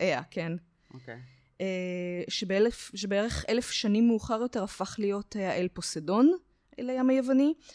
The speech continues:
Speaker 1: וכמה מאות שנים מאוחר יותר נפטון, אל הים הרומאי. ואם אנחנו מסתכלים לראות, אה, איפה יש לנו בתולת ים בצורה שאנחנו מכירים אותה, שהיא חצי אישה, חצי דג, אז אנחנו כבר מדברים על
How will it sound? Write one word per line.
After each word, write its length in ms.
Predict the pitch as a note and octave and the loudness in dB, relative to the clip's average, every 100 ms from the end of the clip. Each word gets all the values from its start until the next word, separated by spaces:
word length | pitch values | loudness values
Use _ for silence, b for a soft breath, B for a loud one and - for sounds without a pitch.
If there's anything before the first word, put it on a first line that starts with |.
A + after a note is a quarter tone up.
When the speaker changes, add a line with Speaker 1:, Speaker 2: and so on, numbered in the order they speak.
| b b F#3 | b b -6
Speaker 1:
וכמה 260 | G#3+ G3+ | 0 2
מאות 200 | G3+ F#3 | 2 2
שנים 260 | - F#3+ F#3 | 0 2 2
מאוחר 260 | F3 F#3 E3+ | 0 -2 -2
יותר 220 | F3 D#3+ | 0 0
נפטון, 600 | D3 D3 - D4+ D#4+ D#4+ | 2 0 0 2 4 4
אל 120 | - C4 | 0 -2
הים 200 | C4 C4 | 0 2
הרומאי. 420 | C4 C4+ C#4 D#4+ b b b b b b - | 2 2 2 0 b b b b b b -8
ואם 300 | F3 A3 D4 | 0 6 8
אנחנו 280 | C#4 B3+ | 8 6
מסתכלים 500 | A3 - G3 - A3 | 4 2 -4 4 10
לראות, 480 | C4 A3+ G#3+ A#3 - | 10 10 6 2 0
אה, 220 | C4 G3 F#3 | 2 2 2
איפה 240 | G#3 - C4 | 0 2 2
יש 200 | G#3 - | 4 4
לנו 140 | B3 | 4
בתולת 480 | G3 F#3 E3+ F3+ - | 4 0 2 2 2
ים 500 | G3+ F#3+ G#3+ G#3+ G#3+ - _ - | 0 2 4 2 0 -4 _ -8
בצורה 300 | - E3+ F3+ | -4 -2 -2
שאנחנו 400 | A3 F3 - G#3 | -2 -2 0 0
מכירים 440 | E3+ - E3 A#3+ | 0 -2 2 4
אותה, 140 | C#4+ F#3+ | 4 2
שהיא 180 | E3+ | -4
חצי 340 | - - - - | -8 -8 -8 -8
אישה, 280 | - - A#3 | -6 2 2
חצי 320 | - - G3 | 2 -4 -4
דג, 220 | E3 D3+ G3 D#4+ b b b b b b | 0 0 0 -4 b b b b b b
אז 160 | - B3+ | 2 4
אנחנו 200 | C#4 B3 | 6 4
כבר 140 | G3 | 4
מדברים 720 | F#3+ D#3+ D#3 F3 G3+ A#3+ B3 C4 - | 2 2 -2 0 4 6 8 6 2
על 120 | F3 | -4